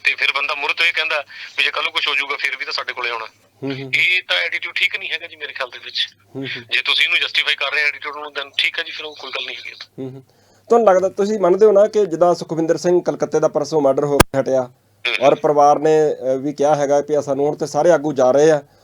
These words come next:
Speaker 2: ਔਰ ਉੱਥੋਂ ਦਾ ਜਿਹੜਾ ਵਿਧਾਇਕ ਹੈਗਾ ਉਹਦਾ ਵਿੱਚ ਜ਼ਿਕਰ ਆ ਰਿਹਾ, ਪੁਰਾਣੀਆਂ ਵੀਡੀਓਜ਼ ਵਾਇਰਲ ਹੋਈਆਂ ਸੀਗੀਆਂ, ਹਨਾ ਜੀ? ਉਹਨੂੰ ਨਾਮਜ਼ਦ
Speaker 1: ਹੂੰ।
Speaker 2: ਕੀਤੇ ਜਾਣ ਦੀ ਵਿੱਚ ਗੱਲਬਾਤ ਵੀ ਹੋ ਰਹੀ ਹੈ,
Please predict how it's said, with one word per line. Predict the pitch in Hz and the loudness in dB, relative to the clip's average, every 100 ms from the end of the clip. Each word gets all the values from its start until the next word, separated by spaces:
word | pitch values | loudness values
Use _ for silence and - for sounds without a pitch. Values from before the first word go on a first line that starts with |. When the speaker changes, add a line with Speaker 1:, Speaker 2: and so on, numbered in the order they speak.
| _ | _
Speaker 2:
ਔਰ | 135 160 | 4 4
ਉੱਥੋਂ | 165 185 | 4 2
ਦਾ | 196 | 4
ਜਿਹੜਾ | 190 | 4
ਵਿਧਾਇਕ | 180 175 143 139 | 4 4 4 2
ਹੈਗਾ | 147 156 | 2 4
ਉਹਦਾ | 170 | 4
ਵਿੱਚ | 175 175 | 4 0
ਜ਼ਿਕਰ | 147 143 151 | -2 0 4
ਆ | 147 | 4
ਰਿਹਾ, | 139 151 | 4 2
ਪੁਰਾਣੀਆਂ | 151 147 160 | 2 2 2
ਵੀਡੀਓਜ਼ | 135 156 185 | 2 2 2
ਵਾਇਰਲ | 156 139 143 - | 2 2 2 -2
ਹੋਈਆਂ | 147 135 143 143 | -4 0 2 2
ਸੀਗੀਆਂ, | 143 143 | 2 0
ਹਨਾ | 143 | 2
ਜੀ? | 175 180 _ _ | 0 -4 _ _
ਉਹਨੂੰ | 170 208 | 2 6
ਨਾਮਜ਼ਦ | 170 156 156 165 | 6 6 4 0
Speaker 1:
ਹੂੰ। | |
Speaker 2:
ਕੀਤੇ | 165 156 | 0 -2
ਜਾਣ | 160 151 | 0 0
ਦੀ | 156 | -2
ਵਿੱਚ | 165 | -2
ਗੱਲਬਾਤ | 143 135 139 143 | 2 2 2 0
ਵੀ | 151 | -2
ਹੋ | 139 139 | -2 0
ਰਹੀ | 135 143 | 0 -2
ਹੈ, | 135 | -4